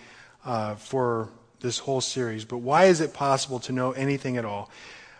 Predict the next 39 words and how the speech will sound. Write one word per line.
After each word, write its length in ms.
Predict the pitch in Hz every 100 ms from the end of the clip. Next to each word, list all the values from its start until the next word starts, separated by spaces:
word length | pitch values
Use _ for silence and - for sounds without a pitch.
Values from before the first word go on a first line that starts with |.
| - -
I, 340 | 139 139 - 143
I've 120 | 131
taken 380 | 196 202 196 156
this 200 | 165 -
quote 400 | - 143 139 -
from 460 | 143 135 131 131 - - - _ -
a 120 | 127
website, 640 | 123 143 123 - 127 120
naturalisms 760 | 131 135 143 143 135 123 120 110
dot 280 | 127 120 123
org. 380 | 123 117 110 - - _ _ _ _ _ _ -
Uh, 180 | 110 110
so 220 | 139 135
I'm 160 | 139 156
just 140 | 156
gonna 140 | 160
read 260 | 135 143 143
it, 160 | 143 - - - -
and 180 | 135
if 100 | 131
you 100 | 160
have 100 | 170
any 100 | 160
questions, 500 | 139 156 147 151 135
I'd 180 | 135 127
love 260 | 127 147 135
to 80 | 131
talk 300 | - 135 -
to 80 |
you 20 | 127
about 240 | 127 120
this, 160 | 123 -
but 220 | 127 123
I'm 180 | 123 131
not 180 | 139
gonna 140 | 131 123
have 100 | 117
time 220 | 127 120
to, 120 | 110